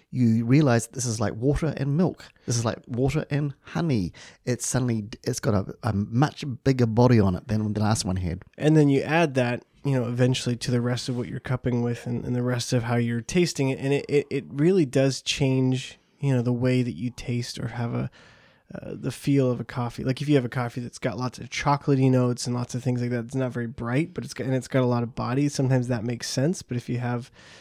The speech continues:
Speaker 2: you know, I guess it all depends on what you're looking for, but you could have a really bright coffee with, with a lot of body, and it
Speaker 1: Mm-hmm.
Speaker 2: might not be what you're looking for. So it's, it's a really important piece to consider when you're tasting the coffee.
Speaker 1: It is, it is. And as you're saying, when you,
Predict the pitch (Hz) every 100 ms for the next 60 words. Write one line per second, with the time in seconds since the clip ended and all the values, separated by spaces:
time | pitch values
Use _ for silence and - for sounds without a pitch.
0 | - 160 151 165 156 139 127 - 123 120
1 | - 127 - 131 - 123 131 127 123 123
2 | 127 120 117 135 156 - 139 139 120 120
3 | - - 131 123 120 123 120 117 117 233
4 | 123 131 156 131 131 - _ 135 135 131
5 | 147 139 135 110 127 127 131 123 135 135
6 | - 147 - - - - - 147 156 147
7 | 160 160 147 139 165 143 127 - 139 135
8 | - - 120 - - 139 120 120 120 120
9 | - 123 - 135 131 - 135 143 151 131
10 | 113 - 127 123 110 107 110 107 107 110
11 | 104 110 - 127 113 135 123 110